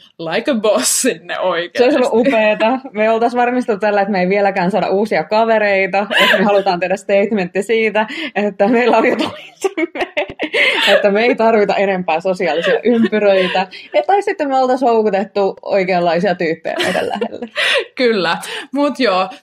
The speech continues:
Speaker 1: tällaisella, tuota, ö, päästiin jotenkin tähän aiheeseen, niinku Madonnan uudesta naamasta. I-, itse, niinku, me molemmat tykätään
Speaker 2: Mm.
Speaker 1: lukea tosi paljon
Speaker 2: Joo, kyllä.
Speaker 1: kirjoja. Ja se on myös, mikä meitä, niinku, yhdistää ja, niinku, halutaan välillä pröystäillä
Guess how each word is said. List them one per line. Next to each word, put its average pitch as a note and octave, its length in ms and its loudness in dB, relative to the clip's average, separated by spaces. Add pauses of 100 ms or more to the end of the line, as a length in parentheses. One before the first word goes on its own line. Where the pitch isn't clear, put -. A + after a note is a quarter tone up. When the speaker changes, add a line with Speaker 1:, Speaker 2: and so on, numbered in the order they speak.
Speaker 1:
tällaisella, C4 580 0
tuota, A3 440 0
ö, G#3+ 40 -6 (760)
päästiin A#3+ 320 -2
jotenkin A3+ 400 -2
tähän G#3+ 220 -2
aiheeseen, G3 720 -2
niinku F#3+ 160 -10
Madonnan F#3+ 480 -4
uudesta A3 440 -8
naamasta. A2+ 680 -6 (840)
I-, D4 240 2
itse, F4 240 0 (120)
niinku, B3 240 2 (360)
me C#4 100 4
molemmat B3 520 2
tykätään G3+ 400 0
Speaker 2:
Mm. F#3+ 60 2
Speaker 1:
lukea F#3 160 -2
tosi G3 240 -6
paljon G#3+ 220 0
Speaker 2:
Joo, D3+ 160 -4
kyllä. F3+ 220 4
Speaker 1:
kirjoja. A#2+ 260 -2 (360)
Ja A#3+ 100 0
se B3+ 100 0
on A#3 80 2
myös, A3 240 0
mikä G3 180 -2
meitä, F3+ 280 -2
niinku, E3+ 220 -8
yhdistää F#3+ 720 -4
ja, F3 80 0
niinku, F3+ 180 -4
halutaan G3 340 0
välillä G3+ 220 0
pröystäillä G3+ 1000 -2